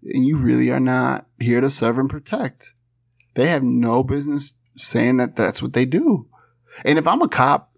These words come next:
you just, just quit. Like, <laughs> walk away. What are you doing? If you, if you in your heart hate it and you don't believe in it,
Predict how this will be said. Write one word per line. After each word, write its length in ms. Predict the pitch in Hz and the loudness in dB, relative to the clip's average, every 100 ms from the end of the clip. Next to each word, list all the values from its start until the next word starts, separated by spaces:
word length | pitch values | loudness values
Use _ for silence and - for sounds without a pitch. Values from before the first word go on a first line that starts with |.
| - | -4
you 260 | 151 156 | -2 0
just, 440 | 127 123 - - - | -2 -2 -4 -8 -4
just 220 | 123 - | -2 -2
quit. 500 | - 107 107 104 - _ _ _ _ | -8 -2 0 0 -4 _ _ _ _
Like, 360 | 120 113 - - _ _ _ _ - | 2 2 -2 -16 _ _ _ _ -2
<laughs> 0 | |
walk 840 | 120 175 165 240 220 180 214 311 | -2 2 2 2 0 0 0 0
away. 520 | 339 403 349 165 123 - - | 0 2 2 2 0 -4 -6
What 120 | 226 | -2
are 40 | |
you 80 | 311 | 0
doing? 420 | 254 214 123 123 - _ _ _ _ - | 2 2 2 0 -6 _ _ _ _ -2
If 200 | 131 135 | 0 0
you, 180 | 147 | 0
if 180 | 135 127 | 0 -2
you 180 | 156 151 | 0 2
in 80 | 147 | 2
your 100 | 135 | 2
heart 280 | 131 135 - | 2 0 0
hate 240 | 127 123 | 0 2
it 120 | 120 | 2
and 120 | - 127 | 0 0
you 60 | |
don't 160 | 123 117 | 0 0
believe 260 | 117 120 110 | 2 0 0
in 80 | 110 | -2
it, 240 | 92 - | -2 -6